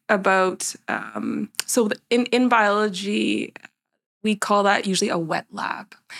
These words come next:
And that kind of also denotes the fact that you're working with a lot of liquids in solutions of various temperatures.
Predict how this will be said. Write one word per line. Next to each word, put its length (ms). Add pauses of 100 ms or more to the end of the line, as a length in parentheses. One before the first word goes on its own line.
(320)
And 640
that 360
kind 260
of 160
also 600 (160)
denotes 500
the 120
fact 400
that 180
you're 120
working 340
with 160
a 60
lot 220
of 240
liquids 500
in 160
solutions 640
of 100
various 340
temperatures. 800